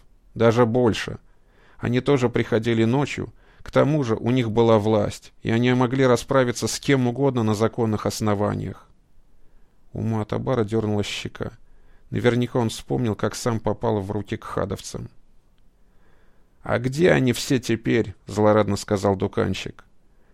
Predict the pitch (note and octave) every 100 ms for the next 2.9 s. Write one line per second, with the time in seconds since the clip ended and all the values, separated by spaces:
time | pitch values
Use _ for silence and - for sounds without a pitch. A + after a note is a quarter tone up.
0 | _ - A#2 D3 C#3 B2+ A2 - A2+ -
1 | - A#2 B2+ A2+ G#2+ A2+ A2 - A2+ G#2
2 | G2+ G2 G#2 G#2 - - A2 G2+ -